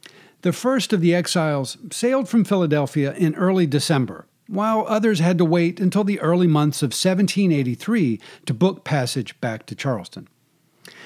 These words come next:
It's unclear exactly when and on which vessel Thomas Grimble and his wife Mary Magdalene returned to Charleston,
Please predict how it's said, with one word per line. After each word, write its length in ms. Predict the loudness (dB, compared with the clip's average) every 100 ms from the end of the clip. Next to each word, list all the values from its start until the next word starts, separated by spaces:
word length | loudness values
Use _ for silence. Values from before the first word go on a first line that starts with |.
| -14 -4
It's 160 | 0
unclear 500 | 2 2 2 0 0
exactly 580 | 0 -2 0 0 0 0
when 520 | 0 2 2 2 2
and 180 | 2 0 -2
on 280 | 0 2 2
which 220 | 0 -2
vessel 500 | 0 0 0 -4 -6
Thomas 440 | -4 0 0 0
Grimble 360 | 2 2 2 0
and 140 | 0
his 140 | -2 0
wife 300 | 0 -2 -2
Mary 320 | 0 2 0
Magdalene 580 | 2 2 0 0 0 -2 -8 -12
returned 460 | -2 -2 0 0 2
to 80 | 0
Charleston, 540 | 0 -2 -4 -12 -16